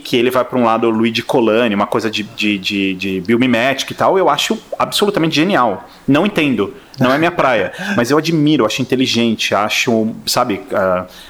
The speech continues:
Speaker 1: acho brilhante o tipo de trabalho que ele faz. É,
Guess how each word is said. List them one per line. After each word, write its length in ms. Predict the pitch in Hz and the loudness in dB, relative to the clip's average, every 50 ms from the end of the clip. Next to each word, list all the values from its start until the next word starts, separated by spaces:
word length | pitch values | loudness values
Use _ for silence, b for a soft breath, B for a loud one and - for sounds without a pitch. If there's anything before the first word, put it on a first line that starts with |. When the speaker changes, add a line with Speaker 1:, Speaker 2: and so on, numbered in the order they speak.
| B B | B B
Speaker 1:
acho 200 | - - - 123 | -2 -2 -2 0
brilhante 500 | 117 139 143 135 135 147 160 156 - - | 0 0 2 2 2 2 0 -2 -2 -4
o 40 | 110 | -4
tipo 200 | - - - 110 | -4 -4 -4 -4
de 100 | - - | -4 -2
trabalho 260 | - 110 107 107 110 | -2 0 0 -2 -2
que 60 | - | -2
ele 80 | 127 123 | -4 -4
faz. 440 | - - 131 107 92 - - - - B B B B B B B - | 0 0 0 0 0 0 -4 -10 -10 B B B B B B B -2
É, 640 | 101 101 101 98 101 98 98 95 95 92 92 92 | 0 2 2 2 2 2 2 2 2 2 2 0